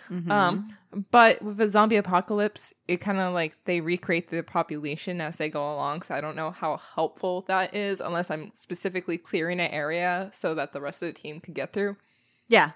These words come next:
Speaker 1: that, that, that's the one I'm talking about.
Speaker 2: All right, we got a plan. <laughs>
Speaker 1: All right. Plan is go to a stadium,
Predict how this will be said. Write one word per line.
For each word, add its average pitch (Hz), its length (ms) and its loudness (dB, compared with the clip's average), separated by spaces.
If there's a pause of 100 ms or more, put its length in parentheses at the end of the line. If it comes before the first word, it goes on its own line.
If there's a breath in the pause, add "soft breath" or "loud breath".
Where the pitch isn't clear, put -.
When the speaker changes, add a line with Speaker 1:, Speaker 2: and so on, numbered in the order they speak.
Speaker 1:
that, - 280 4
that, 175 160 2
that's 151 240 -2
the 165 100 -6
one 143 140 -6
I'm 139 80 -8
talking - 260 -14
about. - 200 -14 (1200)
Speaker 2:
All 190 80 -4
right, 214 220 0
we 185 60 -8
got 160 180 2
a 156 40 -2
plan. 190 320 0 (120)
<laughs> - 100 -20
Speaker 1:
All 180 80 0
right. 185 340 2 (480)
Plan 220 300 2
is 202 560 -2 (960)
go 170 100 2
to 165 100 4
a 220 60 2
stadium, 143 540 -4